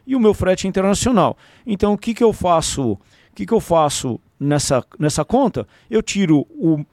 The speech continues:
parte do custo do meu frete internacional, embuto ele como custo de produto,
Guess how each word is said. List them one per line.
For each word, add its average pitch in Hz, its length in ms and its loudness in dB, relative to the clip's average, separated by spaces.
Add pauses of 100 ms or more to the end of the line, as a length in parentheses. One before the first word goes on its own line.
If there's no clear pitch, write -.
parte 202 340 -4
do 175 100 -6
custo 160 320 -4
do 151 120 -2
meu 151 120 4
frete 139 400 0
internacional, 190 720 0 (300)
embuto 214 480 2
ele 165 100 2
como 160 240 -2
custo 151 320 -4
de 135 100 -4
produto, 202 500 -2